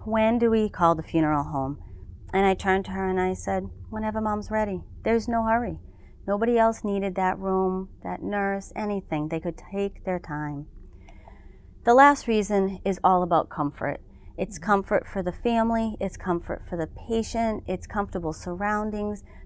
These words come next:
The word comfort just surrounds this topic in so many different levels. So those are the five reasons that I think are the ones that are most important that we've learned about, you know, taking these patients home.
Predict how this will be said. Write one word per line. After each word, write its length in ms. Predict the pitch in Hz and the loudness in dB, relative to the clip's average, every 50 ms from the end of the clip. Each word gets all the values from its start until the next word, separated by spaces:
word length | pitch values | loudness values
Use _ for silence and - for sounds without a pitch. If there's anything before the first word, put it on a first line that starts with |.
| - | -6
The 80 | - 226 | -2 2
word 220 | 240 247 254 254 | 2 2 2 0
comfort 400 | - 226 208 196 - 208 196 - | 0 -2 -2 -2 -2 -6 -8 -6
just 360 | - 185 175 165 165 - - | -4 -2 -2 -2 -4 -8 -4
surrounds 640 | - 190 175 175 170 170 170 175 175 175 175 - - - - - - | -2 -2 0 0 0 0 0 0 0 -2 -4 -6 -12 -16 -20 -10 -2
this 340 | - 175 165 160 - - - - - - - - - | 0 0 0 0 -4 -10 -16 -18 -20 -20 -20 -20 -18
topic 400 | - - 175 165 160 - 165 160 - | -4 2 2 2 2 2 -4 -4 -4
in 160 | 175 170 156 | -6 -6 -6
so 300 | - - - - 185 180 | -6 -8 -2 2 4 4
many 240 | 175 175 165 156 151 | 4 4 2 2 0
different 340 | - 139 - - 139 - - | -2 -6 -6 -6 -8 -6 -2
levels. 460 | - 127 - - - - - - - - - - - - - | -2 -2 0 -2 -6 -8 -8 -12 -16 -16 -18 -18 -18 -16 -10
So 280 | - - 185 175 185 185 | -2 0 0 0 2 0
those 240 | 202 208 220 233 - | 0 0 2 2 0
are 80 | 240 226 | 0 -2
the 80 | 226 | -2
five 280 | - - 170 165 160 160 | 0 2 2 2 2 2
reasons 420 | 156 151 143 - 151 151 147 - | 0 -2 -2 -2 -4 -4 -4 -4
that 100 | 156 151 | -4 -4
I 160 | 151 143 151 | -2 -4 -4
think 320 | - - 156 151 151 151 - | -4 -2 -2 -2 -2 -2 -2
are 320 | - 151 147 147 147 147 - - - - - | 0 2 2 2 0 -2 -6 -12 -18 -12 -6
the 80 | - 165 | -2 2
ones 240 | 160 160 156 156 - | 2 4 2 2 2
that 80 | 160 | 2
are 100 | 156 151 | 2 4
most 380 | 151 156 156 151 151 156 - - | 4 4 4 4 2 0 -2 -2
important 640 | 151 151 147 - - 156 147 - - 151 147 143 | -4 -4 -4 -4 0 0 0 2 2 0 -2 0
that 100 | 151 147 | -2 -2
we've 220 | - 151 147 143 - | -2 -4 -4 -4 -4
learned 260 | 147 143 139 139 139 | -4 -4 -4 -4 -4
about, 240 | 139 139 123 127 117 - - - | -4 -4 -4 -6 -8 -12 -18 -10
you 120 | - 165 160 | -6 -6 -4
know, 180 | 147 151 147 139 - | -4 -6 -6 -8 -8
taking 240 | 160 139 135 143 135 | -8 -8 -8 -8 -8
these 160 | 131 131 135 | -8 -10 -10
patients 380 | - 143 143 143 - 170 156 - | -12 -12 -12 -10 -12 -14 -12 -10
home. 320 | 151 143 139 143 160 160 | -10 -8 -8 -10 -10 -14